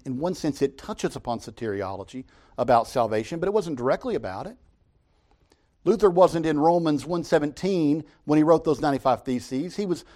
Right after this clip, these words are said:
looking at Johann Tetzel, who was selling indulgences in the neighboring territory, and his people were traveling across the border and spending money on these nonsenses.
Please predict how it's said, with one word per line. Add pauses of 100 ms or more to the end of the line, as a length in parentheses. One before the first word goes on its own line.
(160)
looking
at
Johann
Tetzel, (260)
who
was
selling
indulgences (280)
in
the
neighboring
territory, (240)
and
his
people
were
traveling
across
the
border (240)
and
spending
money
on
these
nonsenses.